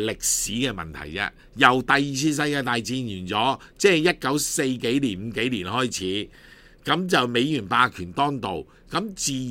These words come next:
然呢，你感覺到嘅美元強大係因為過往嗰五六十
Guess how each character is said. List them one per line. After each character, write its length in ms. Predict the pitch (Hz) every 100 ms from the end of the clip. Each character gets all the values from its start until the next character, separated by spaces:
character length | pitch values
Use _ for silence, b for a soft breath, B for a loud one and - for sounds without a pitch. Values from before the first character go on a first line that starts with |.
| 107
然 80 | 107
呢， 220 | 156 185 - b b b
你 360 | 117 113 143
感 220 | 156 - 123 196
覺 240 | 180 151 -
到 120 | 147
嘅 220 | 147 131 123
美 220 | 117 110
元 420 | 139 175 123 92
強 440 | - 101 92 95
大 280 | 95 117 107 - b b b b -
係 180 | - 120
因 400 | 117 143 175 165
為 260 | 135 104 - b b b
過 360 | 135 123 127
往 240 | 117 104 117
嗰 140 | 113 131
五 160 | 101
六 120 | 101 82
十 160 | -